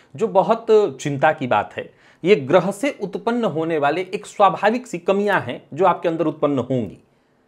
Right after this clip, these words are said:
पहले तो अगर आप ये मुझसे पूछते हैं कि कैसे मैं इसको दूर, इसको दूर करूं, तो मेरी राय है कि आप इन कमियों से बचने का प्रयत्न करिए।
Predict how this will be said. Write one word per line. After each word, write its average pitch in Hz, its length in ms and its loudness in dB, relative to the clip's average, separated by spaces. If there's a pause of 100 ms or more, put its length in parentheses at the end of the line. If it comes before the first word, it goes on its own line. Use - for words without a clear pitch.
(760)
पहले 127 240 2
तो 139 140 -2
अगर 127 160 0
आप 135 160 2
ये 123 60 -4
मुझसे 127 260 -6
पूछते 110 380 -8
हैं 135 100 -10
कि 135 80 -8
कैसे 123 380 -2
मैं 135 100 -4
इसको 120 200 -8
दूर, 131 320 -6
इसको 117 220 -10
दूर 147 240 -4
करूं, 175 260 -2 (560)
तो 113 60 -2
मेरी 101 200 -4
राय 107 220 2
है 127 300 -10 (160)
कि 170 80 0
आप 185 160 2
इन 170 100 -2
कमियों 170 300 -4
से 208 120 -2
बचने 123 360 -6
का 180 100 -4
प्रयत्न 175 300 -10
करिए। 170 320 -12